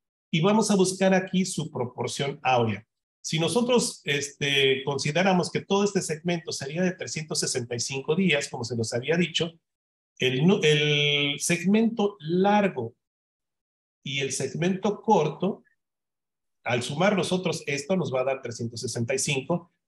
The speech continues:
Uno sería de, mm, este sería ciento treinta y nueve, porque está, no, no llega a la mitad, ciento treinta y nueve, y este sería de doscientos veintiséis,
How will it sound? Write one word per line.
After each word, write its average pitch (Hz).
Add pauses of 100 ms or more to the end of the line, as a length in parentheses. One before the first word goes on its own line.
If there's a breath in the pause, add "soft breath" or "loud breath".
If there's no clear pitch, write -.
(100)
Uno 220
sería 180
de, 131 (380)
mm, 135
este 151
sería 156
ciento 131
treinta 131
y 131
nueve, 156
porque -
está, 143
no, 147
no 151
llega 147
a 123
la 120
mitad, 165
ciento 180
treinta 135
y 127
nueve, 160
y 139
este -
sería 139
de 123
doscientos 120
veintiséis, 151